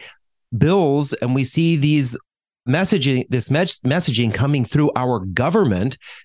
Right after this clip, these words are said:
telling us that we need to take away these rights?" It's because this army has been planning and strategizing and building up resources financially and people-wise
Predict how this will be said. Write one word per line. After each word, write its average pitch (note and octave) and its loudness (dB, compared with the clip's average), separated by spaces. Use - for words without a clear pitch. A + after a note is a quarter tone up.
telling C#3+ 2
us A2+ -2
that B2+ 2
we C#3+ 2
need D3 2
to B2+ 0
take C3 -2
away A#2 0
these G#2 0
rights?" A2 -2
It's C#3+ 0
because C3+ 0
this A#2+ 0
army A2 -2
has F#2+ -4
been F2 -4
planning C3 -2
and F#2+ -4
strategizing G#2+ -2
and D#2+ -8
building A2+ 2
up C3+ -4
resources G#2+ 0
financially D3+ 0
and G2 -2
people-wise F#2 0